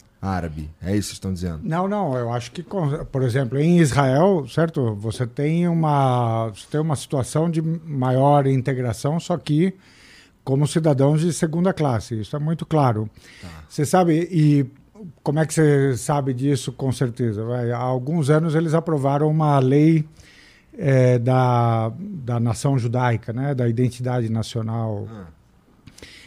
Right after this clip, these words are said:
Speaker 2: que diz que basicamente todo cidadão deve prestar juramento de lealdade ao caráter judaico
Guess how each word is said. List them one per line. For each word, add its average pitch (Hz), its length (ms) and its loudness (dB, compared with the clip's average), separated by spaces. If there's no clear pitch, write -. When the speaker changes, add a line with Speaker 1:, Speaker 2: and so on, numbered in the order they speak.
Speaker 2:
que 156 100 -4
diz 170 240 0
que 180 100 0
basicamente 170 800 2
todo 180 360 4
cidadão 143 500 0
deve 151 260 2
prestar 151 840 4
juramento 131 840 0
de 117 80 -4
lealdade 127 640 -2
ao 135 160 0
caráter 147 500 -2
judaico 160 880 0